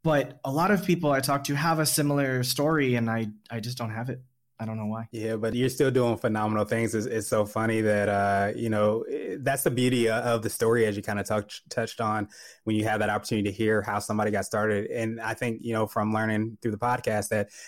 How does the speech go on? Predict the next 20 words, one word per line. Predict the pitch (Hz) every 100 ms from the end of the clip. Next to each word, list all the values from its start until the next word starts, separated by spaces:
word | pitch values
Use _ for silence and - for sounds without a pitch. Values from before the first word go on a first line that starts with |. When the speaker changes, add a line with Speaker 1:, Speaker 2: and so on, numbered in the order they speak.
| -
Speaker 2:
nobody's | 117 120 117 117
story | 113 113 110 110 117
is | 110 104 - - -
always | 117 113 113
the | 113
same. | - 110 110 123 147 -
And | 117
that's | 110 -
what | 113
makes, | 110 110 - -
you | -
know, | 113 104
being | 101 113 113 107
human | 104 113 113 107
and | 107 104
being | 110 110 107
an, | 104 107 -
an | 113
individual | 107 104 110 107 104
so, | 98 107 104